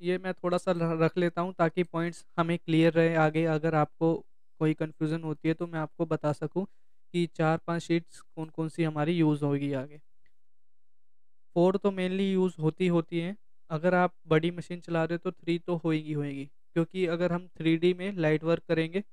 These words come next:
तो मान के चलिए एक हमारी black हो गई जो पीछे लगेगी, एक हमारी white हो गई जो उसके ऊपर लगेगी, और एक हमारी transparent हो गई जो हमारी side में लगेगी,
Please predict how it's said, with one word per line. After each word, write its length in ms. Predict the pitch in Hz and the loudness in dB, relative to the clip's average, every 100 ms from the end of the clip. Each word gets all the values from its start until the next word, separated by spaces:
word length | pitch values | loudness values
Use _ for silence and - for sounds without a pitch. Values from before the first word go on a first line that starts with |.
| - - - - | -20 -20 -8 2
तो 280 | 165 175 170 | 6 6 4
मान 240 | 160 160 | 0 0
के 100 | 170 | -2
चलिए 400 | 165 160 165 190 - - - - - 165 | -2 0 0 0 -4 -18 -20 -20 -2 4
एक 240 | 165 170 | 4 4
हमारी 260 | 170 170 170 | 0 2 4
black 320 | 156 151 160 | 6 4 6
हो 100 | 170 | 4
गई 200 | 175 196 - - | 4 0 -4 -10
जो 160 | 156 160 | 2 2
पीछे 300 | - 160 180 | 2 -2 2
लगेगी, 420 | 175 170 175 185 - - - - 165 | 4 4 2 -2 -8 -18 -20 -6 0
एक 180 | 165 | 0
हमारी 300 | 165 165 165 160 | 0 2 4 6
white 300 | 165 170 175 | 6 6 2
हो 100 | 175 | 2
गई 160 | 185 - - 156 | 0 -4 -12 0
जो 200 | 160 160 | 4 4
उसके 240 | - 170 | 2 2
ऊपर 280 | 160 - 180 | 2 2 4
लगेगी, 380 | 180 175 175 202 - - - - | 4 4 -2 -6 -14 -20 -20 -6
और 200 | 175 175 - | -2 -2 0
एक 160 | 175 180 | -2 -2
हमारी 480 | 175 170 165 170 170 | -6 -8 -2 0 0
transparent 600 | 165 160 160 156 175 175 175 | 0 0 0 -2 -4 -4 -4
हो 100 | 175 | -2
गई 140 | 190 - - - - - | -2 -6 -18 -20 -20 -16
जो 220 | 156 160 | 2 4
हमारी 340 | 156 156 156 156 | 4 2 -2 -2
side 260 | - 156 175 | 0 0 0
में 80 | |
लगेगी, 400 | 180 180 190 190 | -2 0 -2 -4